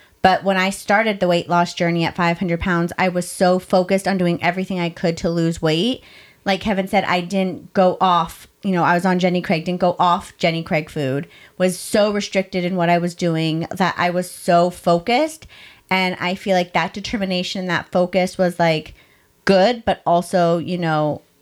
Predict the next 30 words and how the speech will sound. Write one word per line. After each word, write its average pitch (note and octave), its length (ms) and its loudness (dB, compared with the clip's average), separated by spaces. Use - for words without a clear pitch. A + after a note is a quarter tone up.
very F3+ 540 0
unhealthy F3 540 -2
at F#3 100 0
the F#3 60 -6
same E3+ 260 0
time. F#3 520 2
Um, F3+ 320 0
so F#3+ 240 2
when F#3+ 380 0
I F#3 300 0
would F#3+ 400 0
allow G3+ 300 2
myself F3 760 2
to - 100 -2
go F3+ 200 4
off, D#3+ 360 2
like, F3+ 180 -2
let's F#3 200 -2
say E3+ 160 2
a E3 60 2
birthday, F3 760 2
it F3+ 120 6
would F#3 140 0
completely G3 720 0
swing G3+ 560 -2
the G3 100 2
other F3+ 220 2
way, F#3+ 480 2
and F#3 160 -2
I F3 180 -2